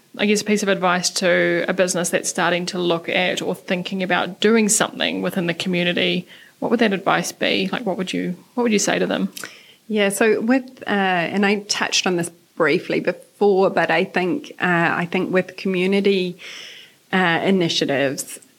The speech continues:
Speaker 2: the more authentic they are and the more that your team and your people engage with them, the more sustainable they'll be over the long term. So it's really finding things that,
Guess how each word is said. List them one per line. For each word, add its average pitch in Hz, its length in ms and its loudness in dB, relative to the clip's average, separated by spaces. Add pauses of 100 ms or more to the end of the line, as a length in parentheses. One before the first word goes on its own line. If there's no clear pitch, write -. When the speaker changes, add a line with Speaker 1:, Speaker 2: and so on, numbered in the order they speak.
(120)
Speaker 2:
the 190 160 0
more 208 300 4
authentic 175 640 0
they 180 140 2
are 165 240 4
and 202 120 2
the 180 60 4
more 170 240 4
that 175 180 2
your 160 140 2
team 185 420 0
and 175 120 2
your 147 100 0
people 160 500 -2
engage 151 480 -2
with - 140 -4
them, 214 180 2
the 208 60 4
more 175 180 4
sustainable 175 760 -2
they'll 214 160 2
be 214 200 0
over 202 200 0
the 196 120 -2
long 175 260 -2
term. 214 440 -2
So 190 140 2
it's 156 340 2
really 240 280 2
finding 185 640 0
things 180 380 -2
that, 151 300 -2